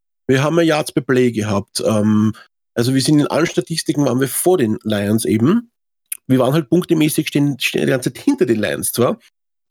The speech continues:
aber das waren auch die drei Turnovers, die halt sehr geschmerzt haben eben. Und wir haben's trotzdem geschafft, eben gegen die Lions ge-, zu gewinnen und dann gab's halt diese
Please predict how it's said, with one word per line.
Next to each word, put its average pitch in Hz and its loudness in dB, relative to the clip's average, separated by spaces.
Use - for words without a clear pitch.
aber 120 2
das 139 0
waren 143 0
auch 139 -6
die 143 -4
drei 135 -4
Turnovers, 110 0
die 113 0
halt 110 0
sehr 113 0
geschmerzt 110 -2
haben 117 2
eben. 123 0
Und - -10
wir 123 4
haben's 123 0
trotzdem 151 0
geschafft, 131 -2
eben 127 0
gegen 127 2
die 127 4
Lions 117 0
ge-, 123 -8
zu 127 -2
gewinnen 143 2
und 143 -2
dann 135 0
gab's 120 -2
halt 127 -2
diese 127 2